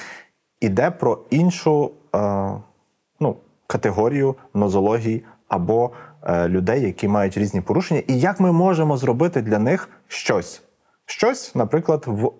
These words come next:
ну, саме в освіті. Тобто ми шукаємо з цими студентами, це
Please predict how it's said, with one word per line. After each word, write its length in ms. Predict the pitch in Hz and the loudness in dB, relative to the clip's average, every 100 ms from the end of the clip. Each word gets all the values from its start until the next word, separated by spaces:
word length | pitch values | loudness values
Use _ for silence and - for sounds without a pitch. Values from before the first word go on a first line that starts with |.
| _ | _
ну, 220 | - 127 113 | -2 0 0
саме 240 | 127 120 | 0 0
в 60 | 107 | 0
освіті. 440 | - 120 92 - - - - | 0 -2 -2 -8 -14 -18 -12
Тобто 220 | - - 104 | -8 -2 2
ми 120 | 165 | 2
шукаємо 680 | - 131 143 139 127 117 113 - - - | 0 0 0 2 2 2 0 -6 -20 -12
з 100 | - | -6
цими 260 | - 123 | -2 0
студентами, 560 | 110 - 107 127 131 107 | 0 0 0 0 0 0
це 300 | - 104 98 | 2 2 2